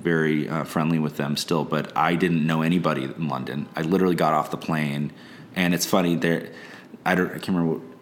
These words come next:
uh, if it's called this on, on all platforms, but, you know, an, an Apple, which is the device that I've been using basically, um, for the last ten years or more, uh, you know, there's their favorite section on your phone. And it's a, it's funny to call it your favorites because it sort of presumes you have favorites.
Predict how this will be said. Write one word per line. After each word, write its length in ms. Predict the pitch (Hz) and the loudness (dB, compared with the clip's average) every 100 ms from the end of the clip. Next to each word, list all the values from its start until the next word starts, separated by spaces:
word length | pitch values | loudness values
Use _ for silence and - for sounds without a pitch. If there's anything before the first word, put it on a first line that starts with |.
| - | -4
uh, 420 | 82 76 69 - - | -2 0 -2 -6 -8
if 180 | - - | -8 -6
it's 140 | - | -6
called 400 | - 87 - - - | -2 0 0 -6 -12
this 280 | - 85 80 | -4 -2 0
on, 160 | 78 76 - | -2 -2 -4
on 160 | 78 | -4
all 240 | 64 78 78 | -2 -2 -2
platforms, 520 | - 73 - 73 76 | -2 -2 -2 -4 -4
but, 120 | 82 82 | -4 -2
you 40 | |
know, 120 | 80 | -2
an, 100 | 76 - | -2 -4
an 160 | 80 | -4
Apple, 460 | - 92 98 87 78 | 0 0 2 0 0
which 220 | 76 - | -2 -2
is 160 | 73 - | -4 -4
the 160 | 76 | -4
device 500 | 69 - 78 76 78 | -4 -4 -2 0 -2
that 100 | 73 | -2
I've 80 | 73 | -4
been 120 | 73 | -4
using 220 | 71 69 71 | -4 -4 -4
basically, 680 | 71 71 - 76 69 67 - - - | -4 -4 -4 -4 -4 -6 -10 -16 -8
um, 400 | 73 69 69 73 | -6 -4 -6 -10
for 180 | - 73 | -8 -6
the 80 | |
last 320 | 73 69 65 - | -4 -2 -4 -6
ten 160 | 73 | -4
years 360 | 71 69 71 - | -4 -6 -6 -6
or 80 | 67 | -6
more, 440 | 73 71 71 - - - - - | -6 -4 -4 -6 -14 -20 -18 -4
uh, 300 | 82 78 78 | 0 0 2
you 80 | 92 | 0
know, 120 | 80 | 2
there's 240 | 82 78 | 2 0
their 100 | 71 | -2
favorite 400 | - 98 80 76 | 2 2 4 0
section 420 | - 67 - 76 | 0 0 0 -2
on 120 | 71 65 | -2 -4
your 80 | |
phone. 440 | 65 90 67 69 73 - - | -4 -2 -2 -2 -6 -10 -10
And 100 | - | -4
it's 100 | 90 | 0
a, 220 | 92 - 107 | 0 -2 -4
it's 120 | - | 0
funny 260 | 127 127 | 2 4
to 60 | 107 | 4
call 160 | 90 87 | 2 2
it 40 | |
your 100 | 78 | 2
favorites 400 | - 92 78 69 | 2 2 2 0
because 600 | - - 82 76 - - | -2 0 0 0 -2 -4
it 140 | - 90 | -4 0
sort 220 | - 104 | 4 4
of 120 | 98 | 2
presumes 340 | 92 85 90 80 | 2 2 2 2
you 80 | |
have 220 | 73 78 80 | 2 0 2
favorites. 640 | 98 92 113 113 - - | 2 4 2 0 -4 -6